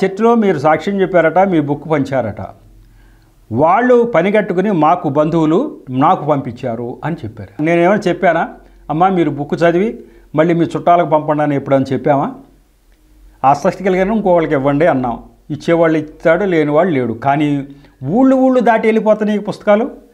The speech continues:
ఎట్లా వెళ్ళిపోతాయి? దేవుడు ప్రేరణిస్తున్నాడు వాళ్ళు. ఇదిగో మనకు తెలిసిన విజ్ఞానం, ఇదిగో మా అక్కయ్యకి, మా పిన్నికి, పలానా ఊర్లో, పలానా ఊర్లో ఉన్న వాళ్ళకి తెలియాలి, వాళ్ళకి తెలియాలి అని వాళ్ళే feel అయ్యి,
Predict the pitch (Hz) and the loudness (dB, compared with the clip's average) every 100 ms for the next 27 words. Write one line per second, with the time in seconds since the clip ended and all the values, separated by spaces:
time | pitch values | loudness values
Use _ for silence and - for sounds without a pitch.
0 | _ _ _ _ _ _ _ - 165 208 | _ _ _ _ _ _ _ -2 -2 2
1 | 233 214 165 160 156 147 180 185 - 170 | 2 2 0 -2 0 2 4 2 2 2
2 | 190 190 185 190 185 175 175 175 160 190 | 2 2 -2 0 2 2 2 2 2 0
3 | 208 175 185 190 208 214 214 208 175 214 | 0 0 -2 -2 -4 -4 -4 -2 0 0
4 | 220 196 185 180 180 208 196 196 180 - | 2 0 2 2 2 -2 -2 0 0 0
5 | 196 202 202 190 175 196 202 190 190 180 | 0 -2 -4 0 2 2 2 0 -2 0
6 | 190 202 190 185 180 175 175 202 208 202 | 0 0 -2 -2 0 2 0 0 -2 -2
7 | 185 170 180 190 185 190 180 170 156 151 | 0 2 2 2 -2 -2 0 2 2 2
8 | 123 143 156 156 123 127 139 214 269 269 | 2 2 2 -2 -2 0 0 0 -2 -6